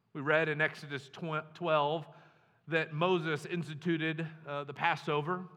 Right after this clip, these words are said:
uh, in the worship of Israel the night before God would deliver them out of Egypt. It preceded the tenth plague, if you're familiar, the, the tenth and climactic and final plague that would come upon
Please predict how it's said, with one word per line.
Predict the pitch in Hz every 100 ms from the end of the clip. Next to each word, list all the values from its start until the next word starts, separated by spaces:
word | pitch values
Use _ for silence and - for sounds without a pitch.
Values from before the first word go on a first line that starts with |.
| - _ - _
uh, | 135 135 139
in | 147
the | 143
worship | 151 165 175 147
of | 151 151
Israel | 175 160 156 175 190 214 - - - _ 170
the |
night | 170 180 208 190
before | 190 185 190 196
God | 170 175 185 180
would | 170
deliver | 175 180 180 170
them | 160 156
out | 151 160
of | 156 180
Egypt. | 185 151 143 127
It | 170 - - -
preceded | 208 - - 247 208 175 160
the |
tenth | - 196 220 - - - -
plague, | 226 214 196 165 143
if | 143
you're | 165
familiar, | - 165 156 165 175
the, | 175 165 -
the | 185
tenth | 175 - 226 196
and | 196 160
climactic | 196 175 180 196 190 196 185 180
and | 165
final | 196 190 208 190
plague | 147 180 156 156 160
that | 156 160
would | 170
come | - 196 185
upon | 151 165 160 160